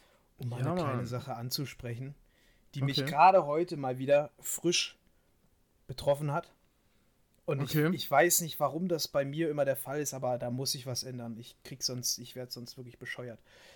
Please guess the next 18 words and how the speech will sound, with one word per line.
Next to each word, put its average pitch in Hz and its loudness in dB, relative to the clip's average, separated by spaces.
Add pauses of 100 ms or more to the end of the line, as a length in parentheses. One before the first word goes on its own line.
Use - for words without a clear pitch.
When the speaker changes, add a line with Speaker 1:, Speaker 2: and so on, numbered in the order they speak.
(340)
Speaker 1:
Und 185 0
zwar 110 2 (1300)
ist 180 8
ja 165 4
bei 151 6
uns 180 2
so 151 0
in 139 -4
der 127 0
Gruppe, 175 0
gerade 135 0
beim 120 0
Zocken 170 -2
schon 135 -4
häufig, 156 -2
das 135 -8
Meme 180 2
entstanden, 147 -2